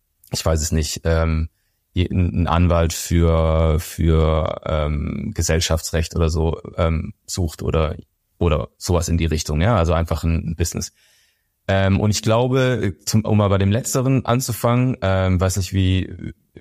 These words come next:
also du kriegst ja auch noch mal in den Calls, äh,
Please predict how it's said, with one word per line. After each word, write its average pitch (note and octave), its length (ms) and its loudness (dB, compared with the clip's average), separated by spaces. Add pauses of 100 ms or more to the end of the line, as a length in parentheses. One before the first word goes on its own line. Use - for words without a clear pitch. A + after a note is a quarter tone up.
(200)
also F#2 220 2
du F2+ 180 0
kriegst - 320 -6
ja F2 80 2
auch G2 80 4
noch G#2 100 2
mal G2 220 2
in F#2+ 60 2
den F#2 160 0
Calls, G#2 500 0
äh, F#2 400 2